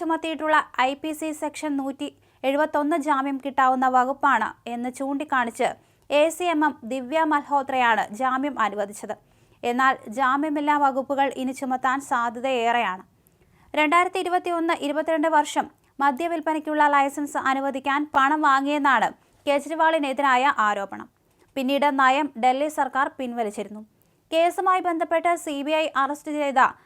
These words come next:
ഡൽഹി മുൻ മുഖ്യമന്ത്രി മനീഷ് സിസോദിയ ഇപ്പോഴും ജയിലിലാണ്. ഇതേ കേസുമായി ബന്ധപ്പെട്ട് ബി ആർ എസ് നേതാവും തെലങ്കാന മുൻ മുഖ്യമന്ത്രി കെ ചന്ദ്രശേഖർ റാവുവിന്റെ മകളുമായ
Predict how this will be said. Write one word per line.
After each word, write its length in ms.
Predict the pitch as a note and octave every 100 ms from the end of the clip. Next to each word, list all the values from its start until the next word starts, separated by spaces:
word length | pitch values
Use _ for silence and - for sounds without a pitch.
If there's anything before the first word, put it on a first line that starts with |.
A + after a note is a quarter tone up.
| _ _
ഡൽഹി 400 | G#3+ C4+ C#4+ D4+ D4+ B3
മുൻ 140 | C4+ D#4 D4+
മുഖ്യമന്ത്രി 520 | D4+ D#4+ D4 D4 D4 - A3+ B3+
മനീഷ് 380 | C4+ D4 D4+ -
സിസോദിയ 520 | C#4 C#4 C4+ C#4 C4+ B3+
ഇപ്പോഴും 440 | B3 C#4 C4+ C#4+ C4+
ജയിലിലാണ്. 520 | B3 A#3+ A#3+ A#3 G#3 G#3+ _ _ _ _ _
ഇതേ 220 | B3 B3+ D4
കേസുമായി 480 | D4 C#4+ D4 C#4+ C#4
ബന്ധപ്പെട്ട് 440 | C4+ C4 C4 C4+ D#4+ C#4
ബി 80 | C#4 C4+
ആർ 120 | C4 C4+
എസ് 160 | C4+ C4+
നേതാവും 380 | C4 C4 C4 D#4+
തെലങ്കാന 460 | D4+ C4 B3+ C4 C4 B3+
മുൻ 120 | C4+ C#4
മുഖ്യമന്ത്രി 480 | C#4 C#4 C4 B3+ G#3 - _ _
കെ 120 | C#4+ B3+ - _
ചന്ദ്രശേഖർ 760 | D4+ D4+ F4 F4 F4 E4 D#4+ D#4
റാവുവിന്റെ 400 | C#4+ C#4+ C#4+ C#4+ C4+
മകളുമായ 580 | C4 C4+ C4+ C4 B3+